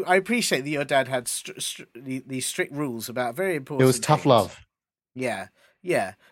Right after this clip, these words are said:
Speaker 1: But you gotta have, for things like that, for words like monkey farts, you've gotta have these rules
Speaker 2: <laughs>
Speaker 1: because you can't just have people saying them, you know, willy-nilly, uh,
Speaker 2: I know,
Speaker 1: wherever they
Speaker 2: I
Speaker 1: are.
Speaker 2: know, exactly. Like, but, you know, other farts were, were fine in the house. Pig farts, cow farts,
Speaker 1: Mm.
Speaker 2: chicken
Speaker 1: Mm-hmm.
Speaker 2: farts. It was
Speaker 1: Mm-hmm.
Speaker 2: fine.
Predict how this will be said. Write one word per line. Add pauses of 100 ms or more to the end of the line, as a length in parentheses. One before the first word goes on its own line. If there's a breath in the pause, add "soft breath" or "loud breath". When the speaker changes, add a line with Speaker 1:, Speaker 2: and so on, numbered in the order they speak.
Speaker 1:
But
you
gotta
have,
for
things
like
that,
for
words
like
monkey
farts,
you've
gotta
have
these
rules
Speaker 2:
<laughs>
Speaker 1:
because
you
can't
just (340 soft breath)
have
people
saying
them,
you
know,
willy-nilly, (180)
uh,
Speaker 2:
I
know,
Speaker 1:
wherever
they
Speaker 2:
I
Speaker 1:
are.
Speaker 2:
know,
exactly.
Like,
but,
you
know,
other
farts
were,
were
fine
in
the
house.
Pig
farts,
cow
farts,
Speaker 1:
Mm. (220)
Speaker 2:
chicken
Speaker 1:
Mm-hmm.
Speaker 2:
farts. (420 soft breath)
It
was
Speaker 1:
Mm-hmm.
Speaker 2:
fine.